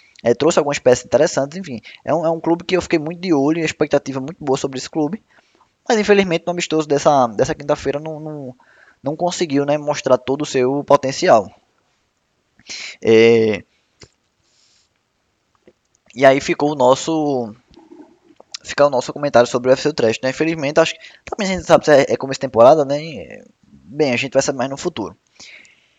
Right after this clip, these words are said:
É... Em relação ao jogo, principalmente, acho que tem um cara que tá me chamando muito a atenção,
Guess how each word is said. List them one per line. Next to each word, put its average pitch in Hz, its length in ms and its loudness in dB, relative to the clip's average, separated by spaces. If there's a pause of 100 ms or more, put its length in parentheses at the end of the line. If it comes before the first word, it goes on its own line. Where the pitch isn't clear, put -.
(480)
É... 113 640 4 (200)
Em 220 140 -2
relação 226 380 2
ao 120 100 0
jogo, 135 500 0 (340)
principalmente, 143 920 0
acho 117 120 4
que - 80 -8
tem 156 80 -2
um 147 80 -4
cara 127 180 6
que - 60 -8
tá 135 80 4
me 131 100 -2
chamando 127 280 -4
muito 139 180 -10
a 160 40 2
atenção, 117 720 -6